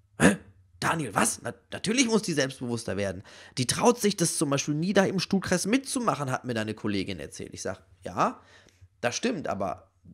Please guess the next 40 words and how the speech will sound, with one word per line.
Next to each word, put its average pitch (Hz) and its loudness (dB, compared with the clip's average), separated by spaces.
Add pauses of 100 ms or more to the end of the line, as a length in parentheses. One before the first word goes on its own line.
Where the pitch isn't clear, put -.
(120)
selbstbewusster 202 -6
werden 170 -2
muss 135 -6
die - -12
nicht.“ - -20 (140)
„Ja, 143 -2 (200)
Daniel, 135 0 (280)
d-, - -4
das - -2
kann - -2
doch 101 0
nicht 95 -8
wahr 190 8
sein. 175 -2
Natürlich, 269 2 (340)
die 151 -2
soll 143 0
sich 139 -2
doch 127 2
diese 120 -4
Dinger 120 0
mal 104 -4
trauen, 240 4
die 214 -2
soll 127 0
doch 120 -2
mal 135 -2
nach 90 -2
vorne 85 -6
mitmachen, 220 0
die 110 -2
muss 208 6 (140)
jetzt 156 0
selbstbewusster 110 -2
werden.“ 76 -12
Da 78 -14
hab - -10
ich 143 -8
gesagt: 165 -2 (1500)
„Nein.“ 104 0